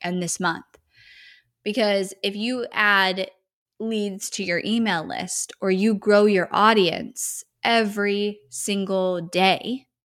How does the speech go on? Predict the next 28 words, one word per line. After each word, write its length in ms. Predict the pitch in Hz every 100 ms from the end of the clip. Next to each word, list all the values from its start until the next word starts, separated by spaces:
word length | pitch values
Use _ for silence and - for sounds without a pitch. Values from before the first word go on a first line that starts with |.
| _ _ _ _ _ _ _
those 440 | 202 226 269 285
people, 500 | - 285 302 302 190
it's 220 | - 202 - 226
only 340 | 247 277 269
a 40 |
matter 340 | 214 214 214 190
of 100 | 175
time 640 | - 269 320 233 180 180
until 320 | 196 196 202
they 140 | 190 180
start 260 | - 180
converting. 600 | - 175 185 180 - 180 - _ _ _ _ _ _ _ _ _ -
And 180 | 202
you 180 | 202 233
may 480 | 240 233 226 220 220 _ _ _ _ -
add 320 | 214 214 220
people 340 | 214 233 214 202
to 140 | -
your 140 | 202 185
audience 560 | 190 202 208 180 175 185
this 340 | 185 214 -
month 520 | 208 262 277 226 294 _ _ _
or 140 | 214
to 100 | 202
your 160 | 208 202
list 320 | 202 208 202 185
this 300 | 190 208 -
month, 420 | 208 262 226 240